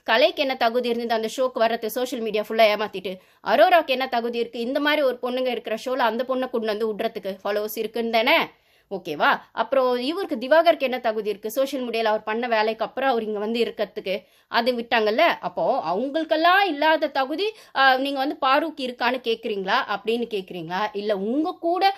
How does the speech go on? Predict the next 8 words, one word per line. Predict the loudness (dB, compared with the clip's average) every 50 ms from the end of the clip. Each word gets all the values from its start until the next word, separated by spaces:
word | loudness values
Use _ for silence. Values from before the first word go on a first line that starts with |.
| -8 -14 _
இந்த | -2 -2 -2 0
கேம் | 2 4 4 4 4
ஆடுறதுக்கு | 4 2 2 2 2 -2 2 0 0
அவங்களுக்கு | 2 0 -4 -2
தகுதி | _ 0 2 2 0 -4 -4
இல்லைன்னு | -4 -4 -4 -2
மீன் | -2 -2 -2 -2
பண்றீங்களா? | -4 -6 -6 -4 -6 -4 -2 0 0 -2